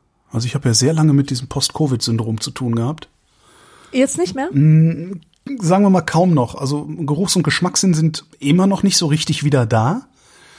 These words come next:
Speaker 1: Was allerdings auch eine Trainingsfrage sein könnte. Also wenn du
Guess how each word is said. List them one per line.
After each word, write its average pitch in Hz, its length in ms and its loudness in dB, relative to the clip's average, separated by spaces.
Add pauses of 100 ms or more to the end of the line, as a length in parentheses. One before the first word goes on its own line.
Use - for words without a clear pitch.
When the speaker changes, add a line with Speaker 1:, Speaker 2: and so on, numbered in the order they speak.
(420)
Speaker 1:
Was 147 200 0
allerdings 160 360 2
auch - 440 -2
eine 151 180 -2
Trainingsfrage 147 640 2
sein 107 200 0
könnte. 107 340 -4
Also 120 200 -8
wenn 127 80 -2
du 127 100 -4